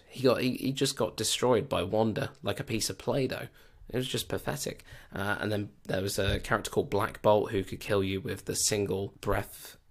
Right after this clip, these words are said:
of his speech. He can just say one word and he would kill you, kind of thing. He actually is the one that kills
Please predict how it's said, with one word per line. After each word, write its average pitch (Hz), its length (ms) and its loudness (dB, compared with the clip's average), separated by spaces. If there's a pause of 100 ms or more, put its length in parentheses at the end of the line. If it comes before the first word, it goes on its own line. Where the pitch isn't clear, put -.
(200)
of 95 160 -4
his 98 480 -2 (240)
speech. - 400 -2
He - 160 -6
can 110 100 -4
just - 220 0
say 98 180 2
one 104 440 0
word 101 340 2
and 101 160 -6
he 101 100 0
would 98 160 -6
kill 107 240 4
you, 101 240 2
kind 101 300 -4
of 98 80 -6
thing. 101 300 -2 (220)
He 107 260 2
actually 101 320 2
is 95 100 -2
the 95 100 2
one 95 240 -2
that - 240 -6
kills 95 480 0